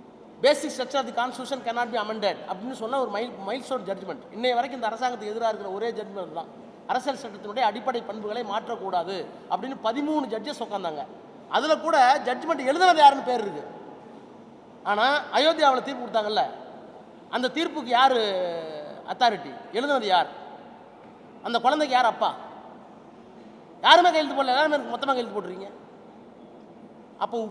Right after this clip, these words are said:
உச்ச நீதிமன்றத்துல இருந்து, பார்லிமெண்ட்ல இருந்து, எலெக்ஷன் கமிஷன்ல இருந்து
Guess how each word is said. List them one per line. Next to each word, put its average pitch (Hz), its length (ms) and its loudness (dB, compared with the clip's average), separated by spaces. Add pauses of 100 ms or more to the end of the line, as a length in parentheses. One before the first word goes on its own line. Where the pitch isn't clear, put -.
(140)
உச்ச 262 360 -4
நீதிமன்றத்துல 277 520 -2
இருந்து, 233 320 -4 (200)
பார்லிமெண்ட்ல 269 500 0
இருந்து, 226 320 -8 (100)
எலெக்ஷன் 269 360 -4
கமிஷன்ல 220 260 -8
இருந்து 208 320 -8